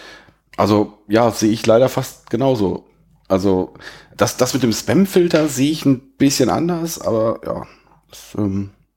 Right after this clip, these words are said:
ich würd's, ich würd's beobachten.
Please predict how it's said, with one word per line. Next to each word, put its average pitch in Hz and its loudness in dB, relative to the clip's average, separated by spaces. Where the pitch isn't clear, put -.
ich 92 -4
würd's, - 0
ich - -6
würd's 135 -4
beobachten. 165 0